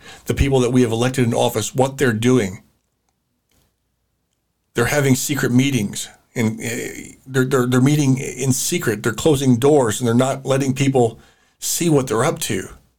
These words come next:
That's not right. This government is supposed to be of the people, by the people, and for the people. Yet they have created a ruling class through elections.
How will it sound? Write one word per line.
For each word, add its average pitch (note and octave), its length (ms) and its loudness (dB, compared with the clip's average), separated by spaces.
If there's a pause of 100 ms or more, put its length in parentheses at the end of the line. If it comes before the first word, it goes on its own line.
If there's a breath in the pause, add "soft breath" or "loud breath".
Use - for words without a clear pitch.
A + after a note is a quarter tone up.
(720)
That's - 240 -4
not F3+ 200 0
right. C3 440 -2 (1160)
This D3 200 -2
government D#3 500 2
is B2 80 -4
supposed C#3 300 0
to C3+ 40 0
be B2 80 0
of D3 200 0
the B2+ 100 2
people, - 540 -4 (100)
by C#3+ 180 0
the B2+ 140 -2
people, B2 480 -2
and A2 120 -6
for D3 200 2
the C#3 100 -4
people. - 440 -8 (920)
Yet B2 200 -2
they C3 140 0
have C#3+ 260 -2
created C#3 480 0
a A2 80 2
ruling B2+ 460 4
class B2 600 -4 (1600)
through C3 220 4
elections. - 680 -2